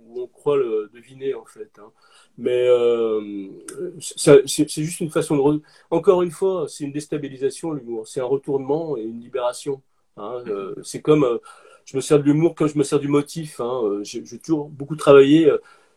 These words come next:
Speaker 1: chaque fois que je fais quelque chose, que j'ai une idée, euh, je cherche, euh, je peux pas me, c'est ma nature. Je dis pas que, que c'est pas, euh, c'est, c'est difficile de faire une peinture, une sculpture sans qu'elle soit, euh, redynamisée par un motif.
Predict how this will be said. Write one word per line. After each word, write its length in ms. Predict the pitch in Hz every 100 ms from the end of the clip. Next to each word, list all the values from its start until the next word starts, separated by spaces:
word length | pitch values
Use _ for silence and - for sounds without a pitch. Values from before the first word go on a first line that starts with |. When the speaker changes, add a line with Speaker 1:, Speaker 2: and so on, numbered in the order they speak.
| _
Speaker 1:
chaque 200 | - 156
fois 140 | -
que 60 | 151
je 100 | 156
fais 320 | 143 147 147
quelque 280 | 143 139 143
chose, 540 | - 175 196 156 110 82 -
que 100 | 123
j'ai 140 | 127
une 140 | 131 135
idée, 460 | 127 143 165 165 107 -
euh, 160 | 135 120
je 120 | 110
cherche, 400 | 123 - 147 -
euh, 340 | 131 120 113 110 - _ _ _
je 80 | -
peux 120 | 151
pas 140 | 151 180
me, 640 | 143 127 123 113 110 113 170 _ _ _ _ _
c'est 160 | - 175
ma 100 | 156
nature. 440 | 160 151 - 202
Je 80 | 143
dis 100 | 151
pas 180 | 151 165
que, 540 | 160 139 123 104 113 117
que 120 | 120
c'est 160 | -
pas, 280 | 120 127 117 113 110 90
euh, 220 | - 101 104
c'est, 180 | - - - _
c'est 140 | -
difficile 480 | 139 143 151 160 196
de 80 | 156
faire 160 | 151 143
une 140 | 135
peinture, 720 | - 143 139 - 160 165 143
une 160 | 139 127
sculpture 640 | - 147 135 - 165 180 - _ _
sans 180 | - 143
qu'elle 200 | 139 131
soit, 500 | - - 147 151 147 117
euh, 220 | 110 107 -
redynamisée 760 | - 147 143 151 147 135 143 156
par 180 | 135 120
un 60 |
motif. 600 | 123 127 - 120 - -